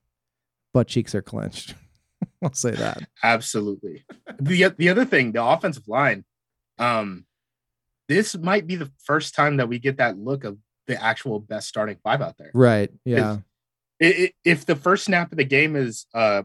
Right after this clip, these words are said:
Speaker 2: you know, Bakhtiari, Runyon, Myers, uh, Lucas Patrick,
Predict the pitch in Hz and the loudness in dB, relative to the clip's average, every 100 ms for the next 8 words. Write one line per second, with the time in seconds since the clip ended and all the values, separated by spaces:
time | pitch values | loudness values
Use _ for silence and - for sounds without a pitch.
0 | - - 135 110 - 135 135 151 131 131 | -6 -4 -2 -2 2 2 2 0 0 2
1 | 131 120 127 135 131 127 120 _ _ 117 | 0 -2 -4 -2 -4 -4 -10 _ _ -4
2 | 120 127 123 120 117 - - _ _ _ | 0 2 2 0 -4 -12 -20 _ _ _
3 | _ - 117 110 107 117 135 135 - 117 | _ -2 2 4 4 0 -2 -4 0 0
4 | 120 120 113 | 0 -2 -4